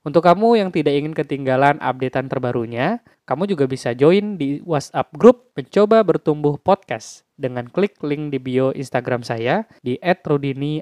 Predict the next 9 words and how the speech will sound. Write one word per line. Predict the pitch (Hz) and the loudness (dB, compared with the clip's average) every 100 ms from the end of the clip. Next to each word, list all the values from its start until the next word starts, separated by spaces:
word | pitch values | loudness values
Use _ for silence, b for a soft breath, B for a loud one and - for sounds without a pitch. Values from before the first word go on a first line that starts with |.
| 139 | -6
underscore | 131 - - 123 120 | -8 -6 -2 0 -2
stay. | - - 117 107 _ _ - | -8 -8 -8 -8 _ _ -12
Selamat | 131 120 120 120 | -4 -4 -4 -6
bertumbuh! | 117 196 208 151 151 - _ _ | 2 4 4 2 2 -4 _ _
Dan | 131 123 123 | -2 -2 -2
pada | 123 131 120 | 0 0 0
podcast | 123 - 131 - | -2 -2 -4 -2
kali | 131 120 123 | -2 -2 -2
ini | 131 147 | 2 2